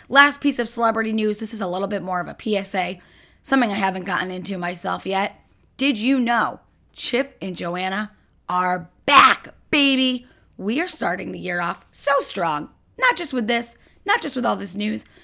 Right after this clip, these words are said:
but Chip and Joanna, you kidding me? She launched Magnolia Table on the Food Network on Sunday. If there are a celebrity couple out there, speaking of, that knows business,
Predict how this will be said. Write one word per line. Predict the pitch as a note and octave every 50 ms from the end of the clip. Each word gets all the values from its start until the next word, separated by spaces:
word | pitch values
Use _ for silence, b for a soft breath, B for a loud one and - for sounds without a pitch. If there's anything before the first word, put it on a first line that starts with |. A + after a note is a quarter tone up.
| b b b b b b
but | - C#4+
Chip | - - E4 E4 E4
and | F#4+ F4
Joanna, | D#4 D#4+ D4+ C4+ C4 C#4 D4+ F4+ G#4 - - _ _
you | - B3+ B3+
kidding | C4 - D#4 D#4+ F4 F4+
me? | F#4+ G#4 A#4 A#4+ - b b b b b b
She | b - C#4 C4+
launched | B3 B3 B3 B3 A#3+ A#3+ - - -
Magnolia | F3 F#3 E3 E3+ E3 F#3+ G3+ G#3+ A#3+ C4+ D#4
Table | D4 - B3+ A3 G#3+ G#3+ A3
on | - - F3 E3+
the | E3
Food | E3+ - G#3 G#3+ A3+ A#3
Network | A#3+ G3+ D#3+ D3+ E3 E3 D#3+ - - -
on | - - F#3 G#3 A#3+ A#3+
Sunday. | - - F3+ F3 D#3 - - G#2 - - - b b b b b b b b b b b b b b b b _ _ -
If | - A3 G#3+
there | - A3+ A#3+ C#4 F#4
are | G4+ - - - - - _ _ -
a | A#3
celebrity | A3 - - A3 G#3 G#3 G3+ F#3+ F#3
couple | - - F#3 F3 F3
out | F3 G3 - -
there, | - - - -
speaking | - - - - - - - F#2
of, | - - - - _ _ _ _ _ _ _ -
that | G3+ - -
knows | G3+ G#3 A3+ C#4 B3
business, | - - A3 F#3 - - - - - - - - -